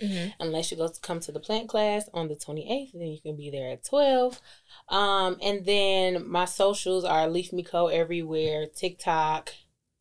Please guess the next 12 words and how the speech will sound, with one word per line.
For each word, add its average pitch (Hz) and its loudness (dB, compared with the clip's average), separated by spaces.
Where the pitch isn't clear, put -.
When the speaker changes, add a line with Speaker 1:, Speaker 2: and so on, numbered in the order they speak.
Speaker 2:
Instagram, 165 -6
Facebook. 139 -8
And 175 -2
then, 165 2
yeah, 269 2
the 165 4
website 180 4
is 180 0
leaf 185 -4
me 190 -2
dot 196 -2
co. 226 -6